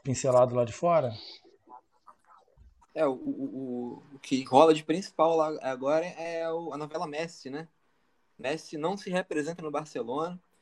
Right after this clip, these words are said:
Speaker 2: Ontem, domingo, né, foram, foi a representação do time, é, teste de covid e tal, e ele não compareceu. Ele quer fazer aí uso de uma cláusula no contrato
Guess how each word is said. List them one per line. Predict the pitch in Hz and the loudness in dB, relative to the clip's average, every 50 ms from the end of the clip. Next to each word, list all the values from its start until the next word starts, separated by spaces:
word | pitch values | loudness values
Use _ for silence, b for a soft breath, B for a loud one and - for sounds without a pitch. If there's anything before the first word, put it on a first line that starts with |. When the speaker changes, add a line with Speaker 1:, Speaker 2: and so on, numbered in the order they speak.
| _ _ _ _ _ _ - | _ _ _ _ _ _ -8
Speaker 2:
Ontem, | 120 131 135 - 143 143 143 143 139 131 123 104 87 _ _ _ _ - - | -8 -8 -6 -6 -6 -4 -4 -4 -6 -8 -10 -14 -18 _ _ _ _ -16 -10
domingo, | 120 113 113 120 143 160 147 135 135 | -6 -4 0 0 0 0 0 -2 -6
né, | 127 123 | -6 -8
foram, | - - - 117 117 120 123 120 113 - - _ _ _ _ _ _ | -8 0 4 6 6 6 6 2 0 -4 -8 _ _ _ _ _ _
foi | - - - 123 120 | -18 0 4 4 4
a | 117 | 6
representação | 123 127 - - 120 120 - 120 110 - 135 131 | 4 0 -4 -4 -8 -4 -4 -4 -4 -2 -6 -6
do | 113 | -6
time, | 113 - - - 143 165 175 175 175 _ _ _ _ _ _ _ _ _ _ _ _ _ _ _ | -8 -14 -8 -6 -4 -4 -4 -6 -8 _ _ _ _ _ _ _ _ _ _ _ _ _ _ _
é, | - 104 110 110 107 110 110 104 104 101 95 95 95 - _ _ _ _ - | -6 -4 -2 0 0 0 0 -2 -6 -8 -12 -16 -18 -20 _ _ _ _ 2
teste | 120 110 120 - - | 2 2 2 2 -8
de | - 113 117 | -12 -12 -8
covid | - 113 107 101 113 127 147 160 151 139 113 | -4 -4 -4 -2 2 2 4 4 4 2 0
e | - | 0
tal, | - 120 127 143 147 | 2 4 4 6 4
e | 143 | 4
ele | 147 151 156 | 2 0 -2
não | 147 151 170 | -4 -6 -6
compareceu. | - 180 185 180 - 175 180 196 185 - - - 139 147 160 160 - _ _ _ _ _ _ _ _ _ - | -6 -8 -8 -4 -4 -4 -4 -4 -6 -10 -8 -2 0 0 0 0 -6 _ _ _ _ _ _ _ _ _ -10
Ele | - 117 123 123 | -8 -8 -6 -6
quer | 147 139 | -6 -4
fazer | - 151 135 127 120 123 147 143 | -2 -2 -2 -2 -2 -4 0 0
aí | 143 135 139 143 151 160 - - | 2 2 2 0 -2 -2 -4 -2
uso | 135 143 143 143 139 | -2 -2 -2 -4 -10
de | 131 143 | -8 -4
uma | 139 139 139 | -4 -4 -4
cláusula | - - 131 135 143 143 139 139 131 123 | -2 0 2 4 4 2 2 -2 -8 -8
no | 127 131 | -8 -10
contrato | 135 - 147 139 139 147 143 147 - - _ _ _ | -6 -6 -6 -4 -2 0 2 2 2 0 _ _ _